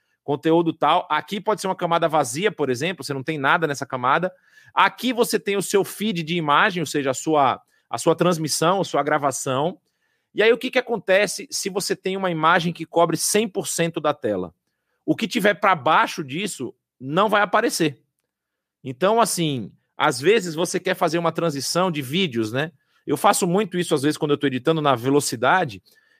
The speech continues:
Então, você tem um vídeo que tá passando, ah, vamos supor, ah, um vídeo que veio do campo missionário. Aí entra um dos pastores, o Saião, a Suzy também entra, alguém entra pra falar alguma coisa a respeito daquilo,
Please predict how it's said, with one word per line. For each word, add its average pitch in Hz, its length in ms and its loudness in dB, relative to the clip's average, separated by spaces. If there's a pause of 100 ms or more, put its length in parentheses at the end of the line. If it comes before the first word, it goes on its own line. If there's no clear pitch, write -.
Então, 156 140 0
você 175 200 0
tem 208 220 2
um 202 120 2
vídeo 196 440 2
que - 120 -16
tá 196 100 2
passando, 190 760 0 (320)
ah, 135 440 2
vamos 151 240 -2
supor, 156 840 2 (460)
ah, 113 880 -6
um 143 120 -6
vídeo 165 300 -4
que 160 120 -2
veio 170 240 2
do 160 100 -2
campo 175 260 0
missionário. 139 720 0
Aí 147 220 4
entra 185 280 0
um 190 140 0
dos 196 100 -4
pastores, 160 540 0
o 147 60 -4
Saião, 143 560 0
a 117 60 -2
Suzy 156 360 -2
também 127 320 -4
entra, 156 320 -2 (180)
alguém 160 400 2
entra 175 200 0
pra 170 140 0
falar 175 500 2 (240)
alguma 175 340 0
coisa 185 240 0
a 165 40 -4
respeito 170 360 -4
daquilo, 156 480 -2